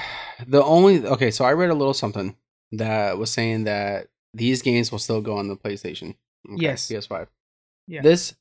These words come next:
Speaker 1: that is so stupid. If you don't take advantage of this as an Xbox to only make them exclusives, then what's the fuck, what, what's the point, you know?
Speaker 2: So
Speaker 1: Like, I'm a, I'm a
Speaker 2: I
Speaker 1: P S five guy.
Speaker 2: Yeah,
Speaker 1: And
Speaker 2: I
Speaker 1: if,
Speaker 2: believe it's the
Speaker 1: if
Speaker 2: first
Speaker 1: I
Speaker 2: round. It's not gonna be, like,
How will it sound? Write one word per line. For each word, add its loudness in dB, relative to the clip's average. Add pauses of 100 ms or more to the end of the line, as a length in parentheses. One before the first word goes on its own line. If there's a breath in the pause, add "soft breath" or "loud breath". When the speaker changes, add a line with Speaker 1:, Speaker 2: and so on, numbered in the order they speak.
(220)
Speaker 1:
that 4
is 2
so 6
stupid. -2
If -8
you 2
don't 6
take -4
advantage -2
of -2
this -4
as -4
an -8
Xbox 0
to -2
only 2
make 0
them -4
exclusives, -2
then 2
what's 0
the -4
fuck, -2
what, -6
what's -2
the 0
point, -2
you -6
know? -4 (220)
Speaker 2:
So 0
Speaker 1:
Like, 4
I'm 4
a, 4 (240)
I'm 4
a 8
Speaker 2:
I 2
Speaker 1:
P 0
S 4
five 4
guy. -4 (320)
Speaker 2:
Yeah, -2
Speaker 1:
And 4
Speaker 2:
I -2
Speaker 1:
if, -2
Speaker 2:
believe 4
it's -2
the 2
Speaker 1:
if -4
Speaker 2:
first 4
Speaker 1:
I 8
Speaker 2:
round. 2
It's -2
not 4
gonna 2
be, 2
like, 2